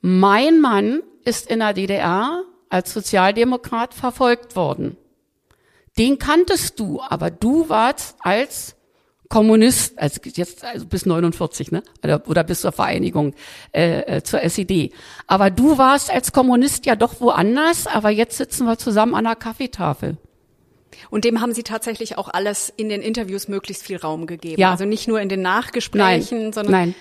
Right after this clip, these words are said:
Speaker 1: Wo-,
Speaker 2: und Sie
Speaker 1: wobei ich, wenn ich unter-,
Speaker 2: Mhm.
Speaker 1: äh, sprechen darf, eins sagen muss. Stichwort Vorgespräche, Nachgespräche.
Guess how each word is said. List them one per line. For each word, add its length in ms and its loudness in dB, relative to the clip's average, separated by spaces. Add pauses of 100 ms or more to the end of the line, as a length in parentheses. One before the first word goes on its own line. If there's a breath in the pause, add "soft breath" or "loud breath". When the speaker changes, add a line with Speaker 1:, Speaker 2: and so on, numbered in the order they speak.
(400 loud breath)
Speaker 1:
Wo-, 80 -2
Speaker 2:
und 100 4
Sie 60 -12 (260)
Speaker 1:
wobei 320 0
ich, 180 -4
wenn 100 0
ich 100 -4
unter-, 180 -4 (100)
Speaker 2:
Mhm. 180 -6
Speaker 1:
äh, 240 0
sprechen 240 -4
darf, 300 -4 (200)
eins 300 0
sagen 340 0
muss. 380 -6 (880)
Stichwort 720 -4
Vorgespräche, 1120 -2 (120)
Nachgespräche. 1000 -8